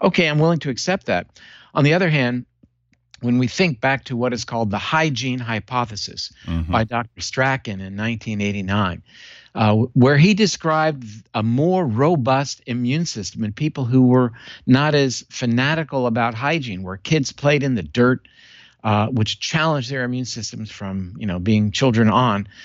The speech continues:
Speaker 1: Uh, I think that there may be some evidence that this is why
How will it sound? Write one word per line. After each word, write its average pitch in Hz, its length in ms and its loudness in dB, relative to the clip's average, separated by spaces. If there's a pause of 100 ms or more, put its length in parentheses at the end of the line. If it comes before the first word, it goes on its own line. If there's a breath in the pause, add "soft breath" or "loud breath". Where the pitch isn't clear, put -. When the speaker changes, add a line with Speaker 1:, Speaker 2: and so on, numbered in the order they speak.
(320 loud breath)
Speaker 1:
Uh, 123 240 0
I 175 120 2
think 240 280 2
that 160 160 2
there 143 160 0
may 147 220 2
be 151 100 0
some 131 300 -4
evidence 139 580 -2 (120)
that 123 380 0 (240)
this 131 580 2
is 143 300 2
why 143 460 2